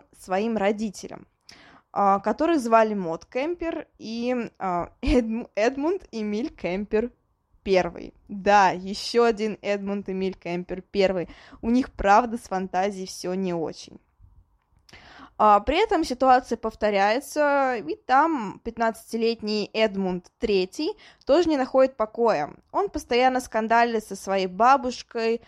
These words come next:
тоже они постоянно ругаются, она его постоянно оскорбляет, и, в общем-то, обстановка, опять же, не самая радужная. А, и поэтому рано или поздно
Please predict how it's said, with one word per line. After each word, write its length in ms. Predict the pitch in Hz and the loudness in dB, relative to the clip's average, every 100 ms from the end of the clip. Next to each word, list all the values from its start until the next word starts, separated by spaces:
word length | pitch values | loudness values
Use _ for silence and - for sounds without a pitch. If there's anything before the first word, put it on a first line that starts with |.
| - _ | -20 _
тоже 240 | - 240 226 | 2 2 2
они 160 | 202 | -2
постоянно 440 | 208 214 208 202 208 | -6 -6 -4 -2 -2
ругаются, 680 | 233 247 262 254 247 247 226 | -2 2 4 6 4 0 -4
она 200 | 208 208 | -2 -2
его 140 | 208 | -4
постоянно 500 | 202 - 226 240 254 | -8 -8 -4 -2 -4
оскорбляет, 920 | 254 285 277 262 262 269 269 269 269 | -6 -6 -4 2 4 6 4 2 -2
и, 300 | 240 254 247 | -10 -6 -6
в 80 | 220 | -4
общем-то, 420 | 226 - 226 214 | -4 -4 -10 -6
обстановка, 720 | 208 - 208 240 302 - 302 - - - | -8 -4 -4 2 0 2 -2 -2 -14 -20
опять 560 | - 220 - 220 262 262 | -4 -4 2 4 4 4
же, 300 | 254 254 220 _ - | 0 2 0 _ -10
не 460 | 196 185 190 208 - _ | -6 -4 -4 -4 -8 _
самая 720 | - 175 170 170 170 120 - _ | -10 -4 -2 0 -2 -4 -8 _
радужная. 720 | 185 185 180 - - - - - _ - - _ - - - - _ - | -6 0 0 0 -10 -14 -16 -20 _ -20 -20 _ -20 -20 -20 -20 _ -4
А, 480 | 196 196 196 202 277 | 2 4 4 4 2
и 80 | 453 | 2
поэтому 840 | 277 254 440 453 370 285 220 165 - - | 4 4 4 0 0 0 0 -4 -12 -8
рано 300 | 208 220 233 | 0 0 0
или 160 | 208 | -4
поздно 680 | 196 220 302 302 311 311 294 | -4 0 0 2 0 0 -2